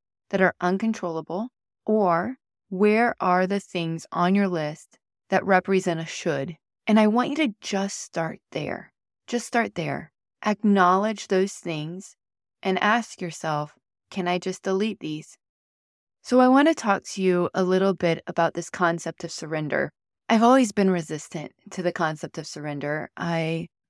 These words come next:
I remember when I was learning a little bit about yoga and eight limbs of yoga, one is around the concept of surrender. And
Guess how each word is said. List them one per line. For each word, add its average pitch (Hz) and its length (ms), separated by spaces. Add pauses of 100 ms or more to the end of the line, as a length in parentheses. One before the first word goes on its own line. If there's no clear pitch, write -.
I 190 60
remember 196 440
when 175 200
I 170 200
was 170 300 (540)
learning 226 340
a 160 100
little 165 220
bit 165 140
about 160 360
yoga 160 540 (300)
and 151 240
eight 170 320
limbs 165 400
of 156 200
yoga, 156 580 (440)
one 175 380
is 175 240
around 160 300
the 160 60
concept 156 540
of 139 80
surrender. 156 720
And 151 500